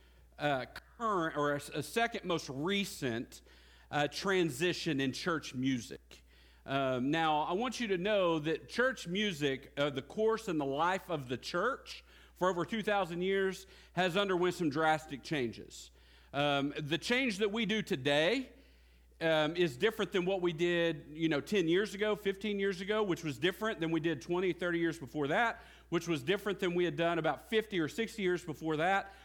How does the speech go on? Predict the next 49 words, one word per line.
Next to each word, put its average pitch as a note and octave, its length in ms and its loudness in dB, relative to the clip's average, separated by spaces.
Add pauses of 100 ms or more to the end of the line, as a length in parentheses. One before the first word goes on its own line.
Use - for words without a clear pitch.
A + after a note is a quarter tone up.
(100)
which B3 200 2
was C4+ 140 0
different A#3 380 2
than G#3 140 2
they G3+ 160 4
did F#3 260 2
in F3+ 80 2
the F3 140 4
eighteen A#3+ 320 0
hundreds, G3+ 480 0
which E3 160 -2
was D3+ 160 -2
different F3+ 340 -2
than D#3+ 120 0
they D#3+ 120 0
did D#3+ 320 2 (240)
in D3 220 0
the C3+ 80 2
fifteen A3 500 0
hundreds, E3+ 480 0
which D#3+ 220 -2
was C#3+ 160 -2
different E3 340 -2
than D3 140 0
they D3+ 120 2
did. C#3+ 220 0 (300)
And E3+ 80 0
we're C4 80 4
gonna B3+ 100 2
talk B3+ 300 0
a G#3 60 -2
little F3 200 0
bit D#3 140 -2
about D3+ 240 -2
that D3+ 180 -2
today. C3 320 0 (480)
Um, E3 380 2
but, F#3+ 280 0
but G#3 160 0
the G3 80 0
thing D4 300 0
of B3 100 0
it - 160 -2
is, G3+ 380 2
what F3 180 -2
we F#3 100 2
need G#3 200 -2
to F#3 80 0
understand E3+ 800 0